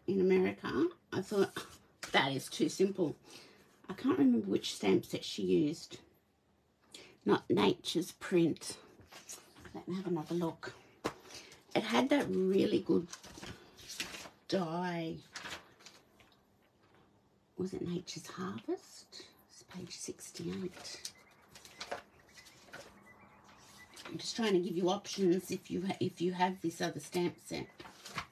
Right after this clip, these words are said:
No, that's not it. I don't know what it is that she used.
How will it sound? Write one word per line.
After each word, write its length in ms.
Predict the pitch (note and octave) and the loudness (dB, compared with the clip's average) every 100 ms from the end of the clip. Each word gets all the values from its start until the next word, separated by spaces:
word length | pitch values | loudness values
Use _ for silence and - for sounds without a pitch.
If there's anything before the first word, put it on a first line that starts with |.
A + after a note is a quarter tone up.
| _ _ _ - | _ _ _ 0
No, 180 | G3 E3+ | 4 4
that's 320 | F#3+ - - | 2 -4 -4
not 180 | D#3+ D3+ | -2 -2
it. 120 | D3+ - - _ _ _ _ _ _ _ _ _ - - - - | -6 -10 -20 _ _ _ _ _ _ _ _ _ -8 -8 -6 2
I 140 | A#2+ | 4
don't 140 | B2+ A#2+ | 6 4
know 80 | |
what 200 | A2+ A#2 | 4 4
it 120 | A2 A#2+ | 2 2
is 420 | B2 - - - _ _ _ _ _ _ _ _ _ - | 0 -2 -10 -20 _ _ _ _ _ _ _ _ _ -6
that 160 | - | -4
she 180 | - A3+ | -2 -2
used. 600 | G#3+ A3 F3 C#3+ - - | 2 4 4 0 -8 -16